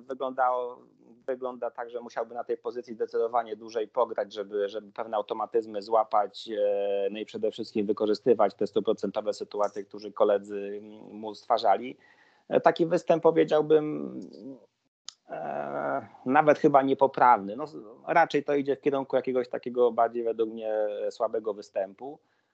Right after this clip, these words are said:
E, no ale z drugiej strony to też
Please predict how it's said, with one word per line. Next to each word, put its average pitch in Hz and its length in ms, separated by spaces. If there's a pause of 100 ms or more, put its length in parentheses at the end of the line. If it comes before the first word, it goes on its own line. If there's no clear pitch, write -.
(160)
E, 113 340
no 139 120
ale 180 560 (180)
z 151 80
drugiej 165 240
strony 156 560 (540)
to 143 100
też 139 320